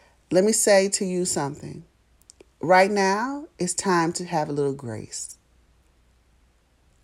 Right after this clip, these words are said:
I'm just happy people are catching up. I recognize my frustration. I'm giving voice and name to it.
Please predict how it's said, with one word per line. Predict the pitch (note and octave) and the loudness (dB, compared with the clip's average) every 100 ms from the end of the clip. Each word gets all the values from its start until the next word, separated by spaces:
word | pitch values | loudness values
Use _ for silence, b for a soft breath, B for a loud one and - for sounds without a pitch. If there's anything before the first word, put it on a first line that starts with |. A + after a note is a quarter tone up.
| - | 4
I'm | A#3+ B3 | 4 4
just | A#3 | 2
happy | B3 G#3 F#3+ | 4 2 2
people | - G3 D#3 | -6 -4 -4
are | |
catching | D3+ C#3 - C3 | -2 -6 -4 -8
up. | - - _ _ _ _ _ _ _ _ _ _ _ _ _ _ _ _ _ _ _ | -12 -18 _ _ _ _ _ _ _ _ _ _ _ _ _ _ _ _ _ _ _
I | D3 D#3 | 6 8
recognize | D#3 F#3 A3+ A3 G#3+ A3+ | 6 4 2 2 2 2
my | A3+ A3+ | 0 -2
frustration. | A#3+ A#3 - A#3 A#3 C4 C#4 - _ _ | -2 -4 -4 -6 -6 -8 -12 -14 _ _
I'm | - F3 | 2 6
giving | F3 D#3+ C#3+ C3 - | 6 6 4 2 -4
voice | B2 D3+ E3 G3 - | 2 6 8 6 2
and | D#3 | 2
name | E3 F3+ G#3 A3+ | 2 2 0 -4
to | B3 B3 | -6 -6
it. | C#4 | -8